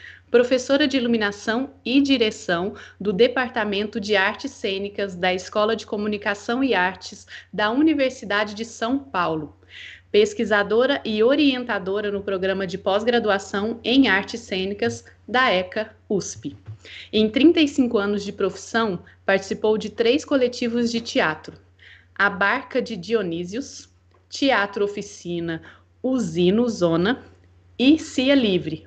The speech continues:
onde é diretora artística desde mil novecentos e noventa e nove. Entre mil novecentos e oitenta e sete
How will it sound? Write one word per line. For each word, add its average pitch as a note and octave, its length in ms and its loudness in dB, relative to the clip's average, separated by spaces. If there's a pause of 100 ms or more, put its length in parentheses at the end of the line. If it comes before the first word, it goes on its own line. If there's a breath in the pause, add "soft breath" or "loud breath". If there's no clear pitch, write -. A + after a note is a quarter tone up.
onde G#3 300 4
é G3 100 6
diretora G#3 640 0
artística A3 760 -6
desde G#3 480 0
mil G#3+ 200 0
novecentos C4+ 400 0
e - 20 0
noventa A3+ 340 0
e C#4 80 6
nove. D3+ 520 0 (920 loud breath)
Entre G3+ 840 4 (160)
mil B3+ 240 4
novecentos A#3 600 2
e G3+ 60 0
oitenta A#3 340 0
e A#3 80 0
sete D#3+ 520 -2